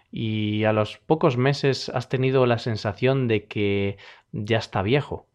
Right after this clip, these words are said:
Sí, seguro que sí. Y eso es algo que a mí también me ha pasado.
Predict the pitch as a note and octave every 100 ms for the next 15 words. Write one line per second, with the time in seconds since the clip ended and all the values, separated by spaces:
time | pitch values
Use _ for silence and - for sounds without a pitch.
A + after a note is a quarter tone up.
0 | _ _ _ - G#2+ F#2 - _ - -
1 | C#3 C#3+ C#3+ D3 D#3 D3+ A2+ A#2 G#2 _
2 | - - - - C#3+ D#3+ F3 - D#3 D3
3 | E3 D#3+ - B2+ B2+ D3 D3 A#2+ B2 B2
4 | B2 G#2+ - B2 G2+ -